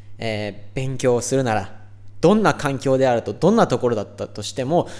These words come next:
無敵な強靭なね、メンタル面で、スーパー集中して勉強できなければクズだっていう風に、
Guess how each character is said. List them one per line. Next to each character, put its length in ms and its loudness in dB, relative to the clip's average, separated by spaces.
無 160 0
敵 240 2
な 140 2
強 240 12
靭 220 6
な 120 0
ね、 120 2
メ 140 2
ン 100 -2
タ 140 0
ル 60 -2
面 280 -4
で、 200 2
ス 320 0
ー 160 4
パ 220 10
ー 60 12
集 220 4
中 200 0
し 80 -4
て 100 0
勉 280 0
強 160 0
で 120 2
き 80 -2
な 120 -2
け 120 -4
れ 80 -2
ば 120 -6
ク 180 -2
ズ 100 2
だ 100 6
っ 120 2
て 100 4
い 100 2
う 100 4
風 240 4
に、 340 0